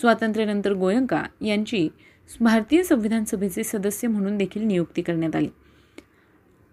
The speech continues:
आणीबाणीच्या दिवसांमध्ये माजी पंतप्रधान इंदिरा गांधींना केलेल्या तीव्र विरोधासाठी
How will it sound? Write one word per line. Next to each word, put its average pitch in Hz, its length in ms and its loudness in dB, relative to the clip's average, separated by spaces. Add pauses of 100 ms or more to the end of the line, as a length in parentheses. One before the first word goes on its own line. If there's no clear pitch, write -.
(160)
आणीबाणीच्या 214 560 4
दिवसांमध्ये 196 600 -2 (760)
माजी 214 260 6
पंतप्रधान 208 600 -2
इंदिरा 208 360 2
गांधींना 233 400 2 (180)
केलेल्या 208 440 4
तीव्र 233 340 0
विरोधासाठी 208 760 0